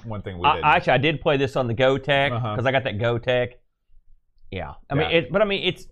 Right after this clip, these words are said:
Speaker 2: it, it's, it's no worse than most things that are three discs. Let's just
Speaker 1: Right.
Speaker 2: put it that way.
Speaker 1: Right. Um,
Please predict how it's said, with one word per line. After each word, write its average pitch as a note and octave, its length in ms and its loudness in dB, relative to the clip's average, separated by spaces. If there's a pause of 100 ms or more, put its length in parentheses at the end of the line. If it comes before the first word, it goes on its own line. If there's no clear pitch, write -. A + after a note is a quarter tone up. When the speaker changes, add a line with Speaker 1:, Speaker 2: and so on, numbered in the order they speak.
(240)
Speaker 2:
it, B2+ 260 -2
it's, C3 280 -2
it's C3+ 200 -4
no D3 260 4
worse C#3+ 460 2
than B2+ 200 -2
most C#3 280 2
things B2 160 -4
that A2+ 80 -4
are A#2+ 80 -4
three A#2+ 300 0
discs. G2+ 380 -6
Let's G#2 80 -4
just - 0 -
Speaker 1:
Right. E2+ 180 -4
Speaker 2:
put B2 120 -2
it - 60 -6
that G2 220 -4
way. E2+ 240 -14
Speaker 1:
Right. E2+ 220 -8 (480)
Um, A#2+ 520 -4